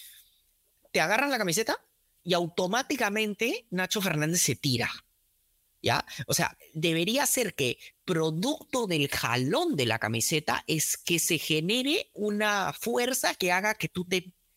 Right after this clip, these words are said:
puedas caer. No, ahora es un tema de que te toca la camiseta del jugador, ¡ah!, se tira como si le hubieran pegado un disparo,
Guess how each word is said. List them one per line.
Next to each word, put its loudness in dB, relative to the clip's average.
puedas 0
caer. 0
No, -2
ahora 2
es 0
un -4
tema 0
de 0
que 0
te -2
toca 0
la 0
camiseta 0
del 0
jugador, 0
¡ah!, -8
se 0
tira 0
como -2
si 0
le 0
hubieran 0
pegado 0
un -2
disparo, -2